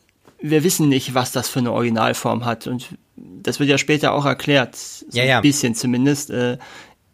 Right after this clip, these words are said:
Speaker 1: es übernimmt ja andere Lebensformen und nimmt
Speaker 2: Mhm.
Speaker 1: dann Teile von deren D N A oder D N S in sich auf.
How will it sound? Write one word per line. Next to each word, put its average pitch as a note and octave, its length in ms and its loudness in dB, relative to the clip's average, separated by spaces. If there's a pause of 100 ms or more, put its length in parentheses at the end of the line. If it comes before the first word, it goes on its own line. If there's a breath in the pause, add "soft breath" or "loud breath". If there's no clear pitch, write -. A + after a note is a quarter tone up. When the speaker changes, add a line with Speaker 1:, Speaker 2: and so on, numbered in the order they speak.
(140)
Speaker 1:
es - 460 -2 (120)
übernimmt D3 540 4
ja D#3+ 160 4
andere F3 240 2
Lebensformen E3 840 0
und C#3 140 0
nimmt C#3+ 180 0
Speaker 2:
Mhm. D3 80 2
Speaker 1:
dann C3 160 0
Teile C#3+ 300 2
von B2+ 200 -2
deren C#3 560 2
D - 180 0
N C3 140 2
A C3 360 2 (200)
oder B2 120 -6
D A#2+ 140 -4
N A#2 120 -2
S - 240 -4
in C3+ 200 -2
sich B2+ 300 -4
auf. A#2 400 0